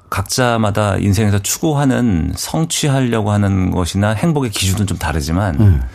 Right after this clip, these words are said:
Speaker 1: 아, 그렇기 때문에 어떤 사주가 뭐 좋다 나쁘다라고 딱 얘기하는 거는 좀 쉽지 않은 문제인 것
Speaker 2: 아,
Speaker 1: 같습니다.
Speaker 2: 그럴, 그럴 수 있겠네.
Speaker 1: 네.
Speaker 2: 뭐가 좋은지가 다 다르니까.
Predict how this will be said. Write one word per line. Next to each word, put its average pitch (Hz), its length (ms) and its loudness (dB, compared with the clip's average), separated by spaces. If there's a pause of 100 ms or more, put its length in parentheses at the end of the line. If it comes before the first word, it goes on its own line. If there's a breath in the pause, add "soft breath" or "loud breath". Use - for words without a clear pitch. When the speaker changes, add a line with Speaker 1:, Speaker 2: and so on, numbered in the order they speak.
(360 loud breath)
Speaker 1:
아, - 80 -2
그렇기 123 260 0
때문에 113 240 2
어떤 95 300 0
사주가 101 420 0
뭐 143 220 -6
좋다 110 380 -2
나쁘다라고 95 600 -2
딱 104 240 -4
얘기하는 87 460 0
거는 120 360 -2 (400 loud breath)
좀 85 420 -4
쉽지 - 240 -4
않은 82 160 0
문제인 78 240 0
것 69 60 0
Speaker 2:
아, 69 120 0
Speaker 1:
같습니다. 71 220 -2
Speaker 2:
그럴, - 220 0
그럴 101 220 2
수 - 180 -2
있겠네. 87 420 0
Speaker 1:
네. 76 340 2 (220)
Speaker 2:
뭐가 104 360 4
좋은지가 101 580 4
다 - 140 -2
다르니까. 82 640 0